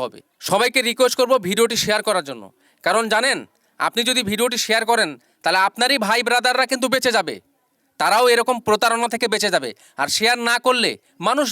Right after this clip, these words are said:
বেশি একটা জানবে না, আর প্রতারণা চলতে থাকবে, বাটপার চিটাররা সুযোগ নিতে থাকবে। এই জন্য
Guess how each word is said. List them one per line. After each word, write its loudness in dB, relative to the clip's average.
বেশি -2
একটা -2
জানবে 0
না, 0
আর 0
প্রতারণা 2
চলতে 0
থাকবে, -2
বাটপার 2
চিটাররা 0
সুযোগ -2
নিতে 0
থাকবে। -2
এই 0
জন্য -2